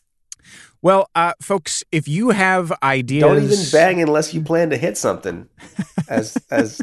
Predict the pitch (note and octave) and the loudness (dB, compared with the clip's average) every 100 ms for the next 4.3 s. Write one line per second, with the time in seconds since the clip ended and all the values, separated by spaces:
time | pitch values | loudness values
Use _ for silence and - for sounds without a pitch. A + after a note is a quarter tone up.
0 | - A#2+ A2 - - A#2+ A2+ A2+ A#2 A2 | -6 -4 -4 -8 -12 -10 -4 0 0 -2
1 | _ _ _ _ - - A#2+ A2+ A2+ A2+ | _ _ _ _ -16 -4 -2 0 0 0
2 | B2 A#2 A#2 G#2 G#2+ G#2+ A2 G#2+ G2+ - | -2 0 2 2 0 0 2 2 2 -4
3 | - - _ _ - - - D3 C#3+ F#3 | -10 -16 _ _ -20 -20 -12 0 2 2
4 | - - | 0 -6